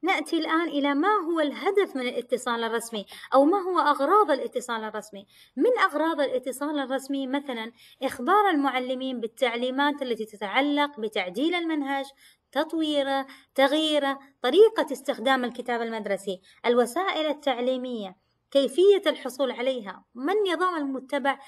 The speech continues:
في تقويم الطلاب من ناحية التحصيل العلمي أو من ناحية السلوكية.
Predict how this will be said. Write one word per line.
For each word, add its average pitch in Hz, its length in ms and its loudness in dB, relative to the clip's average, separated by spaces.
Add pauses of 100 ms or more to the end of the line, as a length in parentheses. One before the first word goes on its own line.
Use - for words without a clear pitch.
(140)
في 262 100 -12
تقويم 302 500 -2
الطلاب 262 520 -2
من 226 160 -6
ناحية 247 260 -4
التحصيل 285 520 -4
العلمي 277 440 -2
أو 240 80 -6
من 226 180 -8
ناحية 254 440 -6 (300)
السلوكية. 233 800 -6